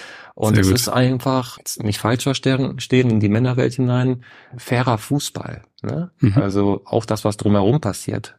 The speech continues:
Speaker 1: Du hast nicht da irgendwie die Probleme, dass verschiedene Fanlager aufeinandertreffen und du Sorge haben musst,
Speaker 2: Mhm.
Speaker 1: dass du, ähm, da irgendwie nicht rauskommst, ne? Du
Speaker 2: Mhm.
Speaker 1: hast da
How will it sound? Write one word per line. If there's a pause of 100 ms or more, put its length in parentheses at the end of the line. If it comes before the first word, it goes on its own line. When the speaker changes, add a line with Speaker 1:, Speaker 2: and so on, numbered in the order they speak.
Speaker 1:
Du
hast
nicht
da
irgendwie
die
Probleme,
dass
verschiedene
Fanlager
aufeinandertreffen
und
du
Sorge
haben
musst,
Speaker 2:
Mhm.
Speaker 1:
dass
du, (100)
ähm,
da
irgendwie
nicht
rauskommst,
ne?
Du
Speaker 2:
Mhm.
Speaker 1:
hast
da